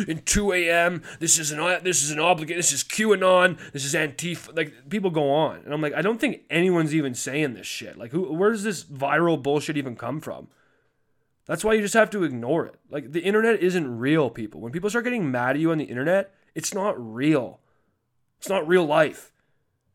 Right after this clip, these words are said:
So that's why I'm gonna have some fun with this show. Like, I haven't,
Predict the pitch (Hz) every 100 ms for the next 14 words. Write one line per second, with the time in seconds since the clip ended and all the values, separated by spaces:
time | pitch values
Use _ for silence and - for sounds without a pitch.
0 | _ - 185 185 180 170 185 170 165 -
1 | 170 165 135 - 156 170 160 131 113 107
2 | _ _ _ _ _ 143 170 165